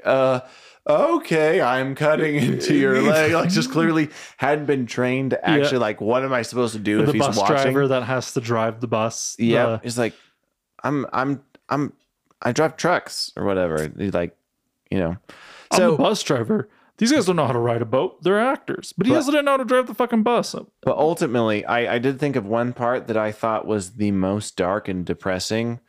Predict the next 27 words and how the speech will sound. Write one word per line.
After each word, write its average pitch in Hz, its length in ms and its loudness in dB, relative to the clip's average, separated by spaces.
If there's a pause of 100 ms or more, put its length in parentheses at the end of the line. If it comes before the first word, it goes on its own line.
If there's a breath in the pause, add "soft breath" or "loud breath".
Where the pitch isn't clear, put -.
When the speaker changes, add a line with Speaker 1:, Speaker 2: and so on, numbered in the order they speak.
(300)
Speaker 1:
was 101 640 0
his 98 320 -4
friend 101 640 -4 (100)
Speaker 2:
Oh, - 0 -
Speaker 1:
having 123 360 0
in 104 80 2
Speaker 2:
being 131 100 2
Speaker 1:
the 127 60 2
Speaker 2:
the 123 80 2
heart, 110 120 0
Speaker 1:
chat. 120 360 0
Speaker 2:
the 117 80 -2
heart, 120 560 -2
and 123 200 -2
Speaker 1:
And 113 60 2
Speaker 2:
it's 117 80 2
Speaker 1:
the 117 80 2
Speaker 2:
just 113 120 0
Speaker 1:
heart. 110 120 0
Speaker 2:
the 123 100 2
dude 127 480 -2
telling 117 400 -4
him 120 180 0
Speaker 1:
Yep. 110 260 0
Speaker 2:
over 123 260 -2
the 135 80 -4
year. 131 360 -4